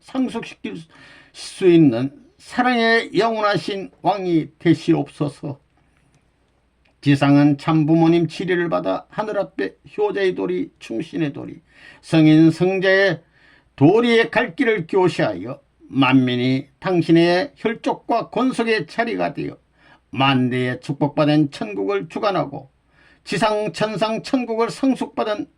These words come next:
후계자로 기르게 사오니, 이 특권적인 부모의 영광을 받으시어서 선포의 날로 정하시사 만사형통 자도적인 선의 왕권을 행사하시기를 참부모님 앞에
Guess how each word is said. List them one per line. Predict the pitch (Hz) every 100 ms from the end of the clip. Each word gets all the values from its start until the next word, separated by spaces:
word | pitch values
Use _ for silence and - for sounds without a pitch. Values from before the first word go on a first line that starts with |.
| _
후계자로 | - 240 196 190 175 - -
기르게 | - 202 165 156
사오니, | - 147 143 - - _ _ _ _ _
이 | 123 139 139 139 -
특권적인 | 165 - 170 165 160 156 175 170 160 _ - -
부모의 | - 196 175 175 180 170
영광을 | 165 202 175 185 190 165
받으시어서 | 208 214 - 220 214 - 208 196 _ _
선포의 | - - 269 - 247 240 208
날로 | 214 208 294
정하시사 | - 220 180 170 175 - - - _ _ - _ -
만사형통 | 123 139 151 160 151 156 156 180 165 151 _ _
자도적인 | 165 196 233 254 262 247 -
선의 | _ - 262 254 226
왕권을 | 180 254 165 226 220 277 - _ 285
행사하시기를 | 247 170 214 175 - 170 156 151 - _ _ _
참부모님 | - 180 160 156 143 143 139 -
앞에 | 147 - 143 135